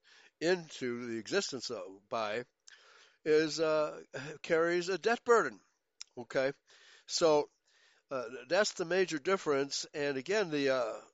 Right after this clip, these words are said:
the American people and people around the world, especially, uh, since this has only happened in America, only American people seem to be able to comprehend <laughs> that the government should sp-, put the money into circulation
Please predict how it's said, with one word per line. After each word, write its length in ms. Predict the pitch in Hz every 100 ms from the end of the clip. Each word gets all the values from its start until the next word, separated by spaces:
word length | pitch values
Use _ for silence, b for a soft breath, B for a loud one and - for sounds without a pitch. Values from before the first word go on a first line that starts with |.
| -
the 80 | 139
American 380 | 139 202 - 160
people 420 | - 214 175 147
and 100 | 131
people 280 | 190 196 175
around 280 | 160 160
the 80 | 139
world, 420 | 117 165 220 165
especially, 540 | 139 - 233 233 190 151 b b b b
uh, 140 | 156
since 240 | 127 233 -
this 160 | 196
has 120 | 165 175
only 300 | 208 226 147
happened 400 | 160 190 151 147
in 120 | 147
America, 440 | 123 180 170 -
only 380 | 131 165 196 139
American 400 | 123 147 139 123
people 460 | - 202 - 123 - B B B
seem 300 | - - 160
to 80 | 135
be 240 | 131 127 117 _ _ - - 170
able 220 | 165 135
to 100 | 117
comprehend 920 | - 151 139 123 113 - 233 175 123 - B B
<laughs> 260 | B B -
that 280 | 170 165 -
the 100 | 151
government 540 | 240 247 208 160 147
should 240 | - 156
sp-, 320 | - - 160 -
put 140 | 170
the 80 | 156
money 240 | 143 151
into 160 | 143 131
circulation 800 | - 143 139 131 127 127 175 214